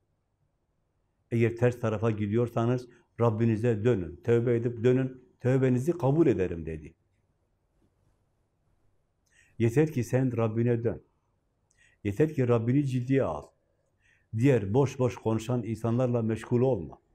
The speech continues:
Eğer döndünse böyle yapman lazım. Senin işin var. Senin benimle işin var. Senin kulluk yapman lazım. Kazanmak için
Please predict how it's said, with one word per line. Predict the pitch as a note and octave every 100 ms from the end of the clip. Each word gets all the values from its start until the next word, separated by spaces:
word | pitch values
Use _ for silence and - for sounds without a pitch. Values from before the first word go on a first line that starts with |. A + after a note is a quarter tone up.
| _ _ _ _ _ _ _
Eğer | F#2+ G#2 G2
döndünse | G#2+ A2 D#3+ F#3 C3+
böyle | B2 C3+
yapman | G#2+ - F#2 F2+
lazım. | F2 E2 - _ _ _ _ _ _ _ _ _ _
Senin | - B2 D#3+
işin | C#3 A#2 D3 C3 F2
var. | D#2+ - _ -
Senin | A#2 E3 B2+
benimle | C#3+ F3+ A2
işin | F2 E2 - F2+
var. | D2+ C#2+ _ _ _ _ _
Senin | G#2 B2+ F#3+ - _ _ _ _ _ _ _
kulluk | - C3 D#3 B2
yapman | A#2+ G2 G2 F#2+ F2
lazım. | E2 D#2+ D#2+ _ _ _ _ _ _ _
Kazanmak | A2+ A2 A2 A#2+ A2+
için | A2+ - D3 -